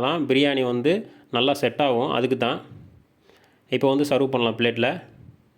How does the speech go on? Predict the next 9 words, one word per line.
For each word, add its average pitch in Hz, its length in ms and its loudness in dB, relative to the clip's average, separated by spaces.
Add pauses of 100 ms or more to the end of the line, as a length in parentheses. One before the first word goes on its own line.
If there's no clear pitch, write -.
(2250)
பார்த்தீங்கன்னா 139 480 0
தெரியும் 127 300 2 (100)
பிரியாணி 135 320 2
எப்படி 127 200 2
உதிரி 135 240 4
உதிரியா 127 240 6
வந்திருக்குன்னு. 117 400 0 (880)
அரிசியும் 151 540 2
நல்லா 135 200 0